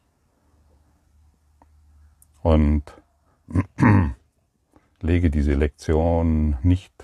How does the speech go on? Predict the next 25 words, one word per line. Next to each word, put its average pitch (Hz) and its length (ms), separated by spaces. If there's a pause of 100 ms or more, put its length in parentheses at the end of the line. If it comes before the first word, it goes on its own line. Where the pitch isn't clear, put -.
(120)
einfach 85 500
nur 80 240
beiseite. 73 880 (1300)
Beginne 92 440
den 69 280
tieferen 71 840
Sinn 113 360
und 65 300
Zweck 87 480
dessen 90 400
zu 73 160
verstehen, 80 640 (400)
was 82 160
dir 76 160
hier 69 120
mitgeteilt - 960
wird. - 140 (1500)
Gott 85 260
ist - 280
nicht - 520
der 67 280
Tisch, - 480 (1200)
aber - 320
Gott 73 280 (100)
ist - 440